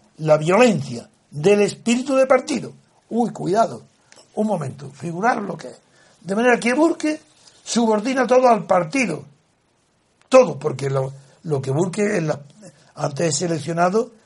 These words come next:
lo de los electores de Bristol, pero es que es lo que dice de, de la, sobre el, sobre la necesidad de subordinar todo al partido,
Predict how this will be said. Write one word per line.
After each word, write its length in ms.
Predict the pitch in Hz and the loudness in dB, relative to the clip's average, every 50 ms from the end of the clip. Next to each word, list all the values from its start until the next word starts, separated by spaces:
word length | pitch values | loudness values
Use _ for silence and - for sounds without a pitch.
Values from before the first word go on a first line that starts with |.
| _ _ _ | _ _ _
lo 180 | 151 143 139 139 | -6 -4 -2 0
de 80 | 139 | 0
los 120 | 135 135 135 | 0 -2 -2
electores 540 | 139 139 131 123 127 - 160 180 220 240 | -4 -6 -8 -10 -4 -2 0 2 2 0
de 80 | 226 180 | 0 -2
Bristol, 580 | 151 160 247 285 254 - - - - - - - _ _ _ _ _ - _ - _ _ _ | 0 0 0 -2 -2 -4 -6 -10 -10 -10 -14 -20 _ _ _ _ _ -20 _ -20 _ _ _
pero 160 | - - 120 | -14 -12 -12
es 100 | 117 - | -12 -8
que 100 | - 175 | -4 -2
es 60 | 185 190 | 0 0
lo 80 | 220 | 0
que 100 | 170 147 | -2 -4
dice 500 | 135 131 170 180 - 226 226 208 208 - - - - - _ _ _ _ - _ _ _ _ | -4 -4 -6 -6 -4 -2 -2 -2 -2 -4 -10 -18 -20 -20 _ _ _ _ -20 _ _ _ _
de, 440 | 165 156 151 175 170 160 165 - 160 | -8 -2 0 0 0 0 -2 -6 -10
de 220 | 160 147 160 151 | -12 -10 -10 -6
la, 280 | 143 147 143 139 139 - - _ _ _ _ | -2 0 0 -2 -2 -6 -14 _ _ _ _
sobre 340 | - - 156 160 156 147 147 | -10 -4 -2 -2 -2 -2 -4
el, 560 | 143 160 - - - - - - - - - | -6 -8 -10 -14 -20 -20 -20 -20 -20 -20 -14
sobre 260 | - - 156 156 147 151 | -10 -6 -4 -4 0 2
la 120 | 151 156 | 2 2
necesidad 600 | 151 160 156 135 - 143 127 - 135 156 190 226 | 2 0 0 0 -4 -6 -6 -4 0 4 6 6
de 60 | 247 226 | 6 4
subordinar 580 | - 220 208 185 170 151 156 180 196 196 175 | 2 0 0 0 -2 -2 0 0 0 0 0
todo 200 | 180 202 196 220 | -2 0 2 2
al 120 | 233 226 226 | 2 2 2
partido, 520 | - 220 202 175 - 196 196 240 277 - | 0 0 0 0 -4 -4 -4 -4 -4 -6